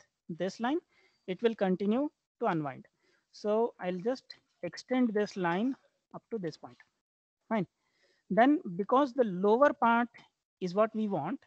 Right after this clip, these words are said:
we don't want the upper part, what should we do? We have to do T R, double enter,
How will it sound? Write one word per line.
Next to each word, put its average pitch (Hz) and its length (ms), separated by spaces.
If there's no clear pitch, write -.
we 175 100
don't 202 220
want 208 160
the 185 100
upper 214 240
part, 202 320
what 180 200
should 208 140
we 220 80
do? 277 160
We 175 80
have 175 100
to 180 100
do 202 220
T 233 140
R, 254 240
double 160 240
enter, 208 220